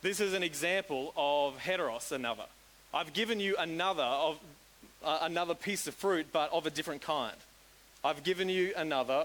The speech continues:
just of a different kind, but it's in the same category. I gave you another piece of fruit. And this is heteros. This is not the word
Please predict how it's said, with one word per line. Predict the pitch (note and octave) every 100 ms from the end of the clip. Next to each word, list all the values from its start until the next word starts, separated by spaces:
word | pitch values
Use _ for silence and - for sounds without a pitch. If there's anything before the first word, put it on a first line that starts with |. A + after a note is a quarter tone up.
| D3+
just | E3 F#3+
of | E3+
a | E3+
different | G#3+ A3 F#3
kind, | A3 G#3 D#3
but | E3
it's | E3
in | A#3
the | G3
same | - G3 F3
category. | E3 D3+ E3+
I | D#3+
gave | F#3+ A3+
you | G#3
another | E3 C#3+
piece | C#3+ D3 C3+
of | -
fruit. | B2 D#3 B3 - - - - - - -
And | D#3
this | G3 G#3
is | F#3 E3+
heteros. | D#3 G3 G3+ C3+ A2+ -
This | E3+ F3+
is |
not | G3+ A3+
the | G#3
word | F3+ G3+ E3 C#3+